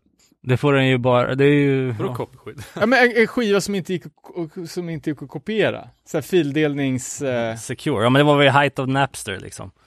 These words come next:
Speaker 1: Eh, ja. Nej, men alltså, eh, det som jag tycker gör den här bättre än övrigt material på plattan, jag säger inte att det är den bästa låten, far from it.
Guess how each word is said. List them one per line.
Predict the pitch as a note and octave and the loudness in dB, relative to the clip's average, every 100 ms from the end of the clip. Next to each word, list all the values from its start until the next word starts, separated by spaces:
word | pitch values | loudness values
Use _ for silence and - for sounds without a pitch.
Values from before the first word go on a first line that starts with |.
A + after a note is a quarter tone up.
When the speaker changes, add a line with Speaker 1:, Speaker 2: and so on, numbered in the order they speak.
| _ _ _ _ _ _ _ _ _ - | _ _ _ _ _ _ _ _ _ -20
Speaker 1:
Eh, | G2+ G2+ | -18 -18
ja. | - A2+ A#2 - - _ _ - | -14 -12 -12 -14 -20 _ _ -2
Nej, | C#3 | 0
men | D3+ | 2
alltså, | C#3+ D#3 C#3+ C#3 | 0 2 4 4
eh, | C3+ C#3 C#3 - - _ _ - - - - _ _ - - - - _ _ - - _ _ | 4 2 0 -4 -20 _ _ -18 -18 -20 -20 _ _ -18 -18 -18 -20 _ _ -8 -8 _ _
det | G3+ | -2
som | G3+ A3 | 0 0
jag | A#3 | 0
tycker | - G3 | -2 -4
gör | F3+ E3+ D#3+ | 2 4 4
den | D#3+ | 4
här | D#3 F3 C#3+ C3 B2+ - - C3+ | 2 4 4 4 0 -8 -10 2
bättre | G#3 - - C3+ C3 | 2 2 -4 0 0
än | C#3 C3+ | 0 -2
övrigt | D#3 C#3 B2+ C#3 C#3 | 2 4 4 -2 -4
material | B2+ - B2 A#2 | -6 -4 -4 -2
på | A2 | -4
plattan, | - C3 - C#3+ | -2 -2 0 -2
jag | B2 | 0
säger | D3+ | 0
inte | C#3+ E3+ | 0 2
att | |
det | E3 | 2
är | |
den | C3+ B2 | 2 2
bästa | C#3 - - D3+ | 2 0 0 0
låten, | A#2+ G2+ - G#2+ | 0 -4 -6 -4
far | - C#3 | 2 2
from | A#2+ D#3+ C3+ A2+ | 2 0 0 -2
it. | G#2+ - | -8 -14